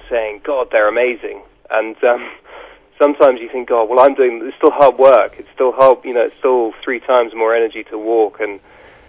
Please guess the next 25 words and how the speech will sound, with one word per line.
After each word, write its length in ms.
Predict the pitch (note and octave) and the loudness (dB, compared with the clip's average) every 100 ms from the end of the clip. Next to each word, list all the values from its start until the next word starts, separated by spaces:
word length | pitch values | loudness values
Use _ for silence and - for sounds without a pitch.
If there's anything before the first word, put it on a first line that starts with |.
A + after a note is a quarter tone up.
| _ | _
and 100 | A#2+ | 2
I 80 | A#2+ - | 2 2
think, 300 | C3+ A#2 A#2 | 0 -2 -8
you 100 | A#2 | -2
know, 120 | A2 | 0
I'm 140 | A2 - | 0 -2
sure 160 | B2+ A2+ | 0 0
if 100 | - | -2
there's 140 | A2 | -4
any 220 | A2+ G#2+ | -2 -2
amputees 720 | G2+ G#2+ G#2 G#2+ - A2+ G#2 F#2+ - | -2 -4 -6 -18 -12 -10 -10 -12 -10
out 200 | - G#2+ | -4 -4
there 140 | - G2+ | -2 -4
listening, 420 | G#2+ - G#2 G2 | -4 -6 -10 -4
they'll 240 | G#2 G2+ | 0 0
know 420 | G#2 G#2+ G#2 G2 G#2 _ _ _ _ | 0 -2 -2 -6 -14 _ _ _ _
how 220 | - A#2 | -2 -2
hard 380 | A2 B2+ B2+ A#2+ | 2 4 6 4
it 100 | A2+ | 2
is 160 | A2+ A2 - | -4 -6 -12
to 60 | A#2 | -6
make 280 | A2 G#2+ G#2 | -6 -6 -8
it 80 | |
look 320 | G2 G#2+ G#2 - | -10 -6 -6 -6
easy, 460 | G#2+ G#2 F#2+ G2 | -14 -14 -18 -18